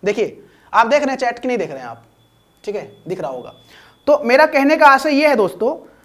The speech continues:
ऐसे बहुत सारे मैसेज हैं, मतलब एक दो नहीं है।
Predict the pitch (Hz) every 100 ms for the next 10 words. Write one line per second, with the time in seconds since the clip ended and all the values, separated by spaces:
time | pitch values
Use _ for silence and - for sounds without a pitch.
0 | _ _ 311 339 208 349 311 202 185 165
1 | 143 233 311 - _ - 180 214 185 233
2 | 220 247 226 226 240